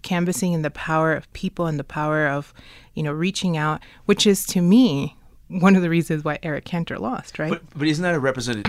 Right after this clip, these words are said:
Speaker 2: I, I, you know, I was saying yesterday, isn't this a representation of a true democracy?
Speaker 1: Oh, yeah.
Speaker 2: She comes from a district where many people look like her.
Speaker 1: Yeah.
Speaker 2: She shares the hopes and concerns of most of her constituents. And a woman like her winning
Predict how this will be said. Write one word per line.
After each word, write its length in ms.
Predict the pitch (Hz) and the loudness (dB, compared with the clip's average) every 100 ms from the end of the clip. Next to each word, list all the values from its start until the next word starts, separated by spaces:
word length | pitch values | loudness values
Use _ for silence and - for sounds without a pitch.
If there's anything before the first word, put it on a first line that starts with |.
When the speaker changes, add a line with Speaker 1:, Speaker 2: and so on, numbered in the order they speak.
| 113 | -4
Speaker 2:
I, 100 | 90 | -4
I, 60 | 117 | -4
you 100 | 110 | -2
know, 100 | 98 | -2
I 60 | 107 | -2
was 120 | 110 | -4
saying 260 | - 107 92 | -2 -4 -4
yesterday, 360 | 95 - 95 87 | -4 -4 -6 -6
isn't 200 | 101 113 | -6 -4
this 160 | 110 | -4
a 60 | 101 | -2
representation 760 | 90 90 85 87 90 92 - 85 | -4 -4 -6 -6 -6 -8 -6 -8
of 120 | 80 | -8
a 80 | 80 | -10
true 520 | - - 92 90 82 | -10 -8 -6 -6 -6
democracy? 640 | 80 78 90 101 - 65 - - | -8 -8 -10 -10 -12 -12 -16 2
Speaker 1:
Oh, 140 | 254 | 6
yeah. 180 | 220 156 | 6 4
Speaker 2:
She 140 | 151 | -4
comes 380 | 98 - 113 127 | -6 -4 -2 -2
from 220 | - 113 98 | -4 -4 -4
a 20 | |
district 560 | - 95 - 73 - - - - - - | -4 -6 -4 -8 -12 -20 -20 -20 -20 -8
where 200 | 98 98 | -4 -2
many 460 | 87 85 95 107 113 | -4 -6 -4 -4 -4
people 340 | - 104 101 | -6 -4 -4
look 240 | 82 92 - | -6 -8 -8
like 200 | 78 69 | -12 -12
her. 200 | - - | -16 -2
Speaker 1:
Yeah. 420 | 247 349 381 349 | 0 2 4 4
Speaker 2:
She 140 | - 101 | 2 2
shares 440 | - 113 117 104 | 0 2 2 0
the 100 | 104 | -4
hopes 320 | 92 104 104 | -2 -2 -2
and 100 | 101 | -6
concerns 540 | 87 92 - 92 92 90 | -6 -6 -4 -4 -4 -4
of 80 | 87 | -4
most 380 | 85 90 98 - | -2 -2 -2 -2
of 120 | 87 | -4
her 100 | 85 | -6
constituents. 840 | - 82 - 98 - 71 - - - - - - - | -6 -8 -6 -6 -6 -8 -8 -12 -12 -20 -20 -16 -6
And 260 | 104 98 | -4 -4
a 100 | 92 | -2
woman 260 | 104 123 123 | -2 0 0
like 180 | 107 - | -2 -2
her 120 | 101 | -4
winning 440 | 92 151 98 87 | -2 -2 -2 -4